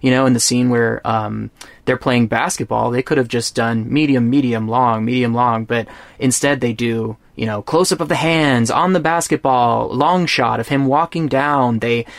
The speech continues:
they allow the camera to be free and take us into this space. And so when the camera feels alive, so do we. And so I think nowadays a lot of films suffer from stagnant cinematography,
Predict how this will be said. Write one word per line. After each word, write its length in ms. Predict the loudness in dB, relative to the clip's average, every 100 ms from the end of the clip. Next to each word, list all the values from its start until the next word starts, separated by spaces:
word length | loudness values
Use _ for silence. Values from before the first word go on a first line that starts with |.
| -16 -2
they 100 | 2
allow 300 | 2 0 0
the 100 | -2
camera 680 | 0 -2 0 0 0 -2 -8 _
to 100 | -6
be 120 | -2 -4
free 520 | -2 2 2 2 -2
and 180 | -6 -4
take 260 | -2 0
us 160 | 0 0
into 420 | -4 -2 -2 -2
this 160 | -2 -4
space. 340 | -2 0 0
And 120 | -2 0
so 300 | 0 0 -2 -14 -20 -18 -4
when 220 | 2 2
the 80 | 0
camera 420 | 0 2 2 2
feels 320 | 0 -2 -2
alive, 400 | -2 -2 -4 -4
so 180 | 0 2
do 120 | 2
we. 440 | 2 2 2 -2 -4
And 140 | -2 2
so 180 | 2 2
I 120 | 0
think 260 | -2 -2 0
nowadays 840 | 2 2 2 2 0 0 -2 -4 -8 -20 -4
a 60 | 0
lot 200 | 0 0
of 60 |
films 300 | 0 2 2
suffer 400 | 0 -2 2 0
from 520 | 2 0 0 2 0 -2
stagnant 800 | -4 -2 -2 -2 0 0 -2 -2
cinematography, 1000 | -2 -2 -2 -2 -4 -2 -2 0 -2